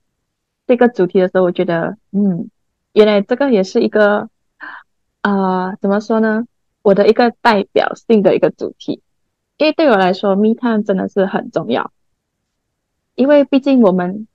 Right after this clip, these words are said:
长这么大，在工作，应该说我们现在应该都处于需要很忙碌于工作的一个状态。可是除了工作，我们还是要平衡一下自己的生活。So，me time，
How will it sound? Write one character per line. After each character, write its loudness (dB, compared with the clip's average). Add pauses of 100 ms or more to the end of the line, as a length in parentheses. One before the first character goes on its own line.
(540)
长 -4
这 0
么 4
大， 0 (240)
在 2 (340)
工 4
作， 0 (240)
应 0
该 0
说 0
我 2
们 -2
现 0
在 -4
应 -2
该 -2
都 -4
处 -8
于 -6 (540)
需 0
要 2
很 -4 (200)
忙 2
碌 4
于 2
工 -2
作 -2
的 -2
一 -4
个 -2
状 -6
态。 -8 (380)
可 2
是 0 (580)
除 8
了 6
工 0
作， -2 (720)
我 4
们 -2
还 -4
是 -4
要 0
平 -6
衡 -4
一 -2
下 -2
自 -4
己 -4
的 -6
生 -6
活。 -4
So，me 0
time， 0